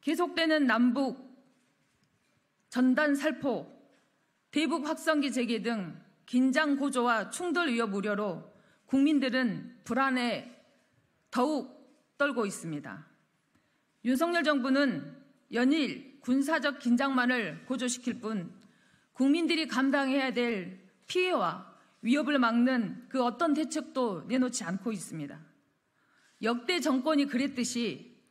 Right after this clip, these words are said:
총선 패배와 민심 위반의 정치적 위기를 남북 간 긴장 조성과 안보 위기 조장으로 넘기려는 것은 아닌지 우려됩니다.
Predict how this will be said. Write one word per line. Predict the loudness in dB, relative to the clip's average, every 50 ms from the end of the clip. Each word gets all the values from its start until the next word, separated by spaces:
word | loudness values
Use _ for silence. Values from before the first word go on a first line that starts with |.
| _ _ _ _ _ _ _ _ _ _ -10
총선 | -6 -4 -4 -4 -2 -2 -2 -2 0
패배와 | 0 -2 0 0 2 2 2 4 2 2 0 -2 -6 -10 -16 -16 -8 -2
민심 | 2 2 2 2 2 0 0 2 2
위반의 | 2 2 2 0 0 0 -2
정치적 | 0 0 0 0 0 -2 -2 -2 -2 -2
위기를 | -2 -2 -2 -2 -2 -2 -2 -4 -4 -6 -10 -16 -20 -20 _ _ _ _ _ _ _
남북 | -4 0 0 2 2 0 0 0
간 | 0 0 0 0
긴장 | 0 2 2 4 4 2 2 0
조성과 | -2 -2 -4 -4 -4 -4 -2 -2 -2 -4 -4 -8 -12 -18 -20 _ _
안보 | -4 0 2 2 4 4 4 2
위기 | 2 2 0 0 -2
조장으로 | -4 -2 -2 -2 0 0 0 0 0 -2 -4 -4 -8 -10 -16 -20 -20 -20 _ _ -6
넘기려는 | 0 2 2 2 4 2 2 2 2 2 2
것은 | 0 0 0 2 2
아닌지 | 2 0 0 -2 -2 -2 -2 -4 -4 -4 -6 -8 -12 -18 -18 -10
우려됩니다. | -6 -2 0 0 2 2 0 -2 -4 -6 -8 -10 -12 -14